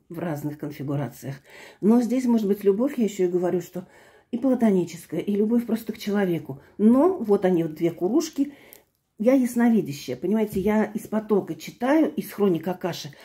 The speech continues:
А вот эти знаки — это для вас. Потому что вы не верите, что можно ясновидеть. Да, я буду теперь по ясновидению делать,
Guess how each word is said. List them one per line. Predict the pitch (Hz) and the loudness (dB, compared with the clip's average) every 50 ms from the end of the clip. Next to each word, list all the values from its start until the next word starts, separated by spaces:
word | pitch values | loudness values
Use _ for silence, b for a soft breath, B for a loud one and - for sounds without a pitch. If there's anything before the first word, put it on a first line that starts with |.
| B B B | B B B
А | - 190 - - - - | -8 -8 -8 -8 -6 -4
вот | 220 220 240 | 0 0 0
эти | 240 240 233 190 | 0 2 0 0
знаки — | 208 202 208 254 320 381 370 381 | 2 2 4 4 4 4 2 0
это | - - 262 269 302 262 | -2 -4 -2 0 0 0
для | 226 226 226 233 226 | 0 0 0 0 0
вас. | 208 190 151 123 - - - - - - b b b b b b | -2 -2 -4 -6 -8 -14 -18 -20 -20 -20 b b b b b b
Потому | - - 202 214 202 | -4 0 2 2 2
что | 202 - - 226 | 0 0 -2 -2
вы | 208 202 247 262 | 2 4 4 6
не | 247 240 | 6 6
верите, | 208 196 220 240 254 294 294 302 | 4 4 2 0 0 0 -2 -4
что | 302 - - - 208 B B B B B B B | -6 -6 -6 -6 -6 B B B B B B B
можно | 170 190 214 226 208 208 | 0 2 2 2 4 4
ясновидеть. | 220 202 196 196 - - 190 190 165 156 147 - - - - b b b b b | 4 4 2 0 0 0 0 0 0 -2 -4 -6 -10 -14 -20 b b b b b
Да, | - 220 285 349 | -4 0 4 4
я | 349 262 214 | 4 4 4
буду | 190 202 185 190 | 4 2 2 2
теперь | 190 196 185 - 202 175 165 | 0 -2 0 2 0 0 0
по | - - 190 | -4 -4 -4
ясновидению | 175 175 175 - 185 202 202 196 196 180 175 175 175 170 170 | -4 -2 -2 -2 0 0 2 2 2 0 0 0 0 0 0
делать, | 170 175 170 165 156 - | 0 0 0 0 -4 -8